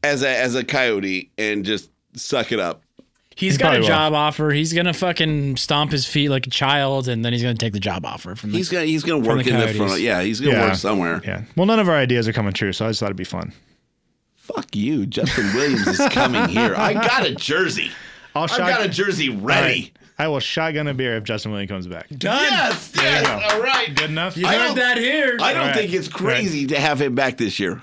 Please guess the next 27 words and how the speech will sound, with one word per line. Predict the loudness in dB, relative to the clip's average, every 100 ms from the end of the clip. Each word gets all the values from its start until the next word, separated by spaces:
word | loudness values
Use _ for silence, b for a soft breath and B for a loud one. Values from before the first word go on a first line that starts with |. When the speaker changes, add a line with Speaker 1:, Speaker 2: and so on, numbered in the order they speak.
| -6 0
Speaker 1:
I | 0
don't | 2
think | 0 0
it | 0
is. | 0
Speaker 2:
I | 2
don't | 2
think | 2 0
it's, | 0
it's | -4 0
that | 2 2
out | 2
of | 0
the | 0
realm, | 0 0
but | 0
I | 2 2
don't | 4
think | 2 0
it's, | -2 -4
it's | -2 -2 -4 -8 -10 B B B B B B B B -6
the | -2
direction | 2 2 2 0
the |
team's | 0 0 0
moving | -2 -2 -4
in. | -6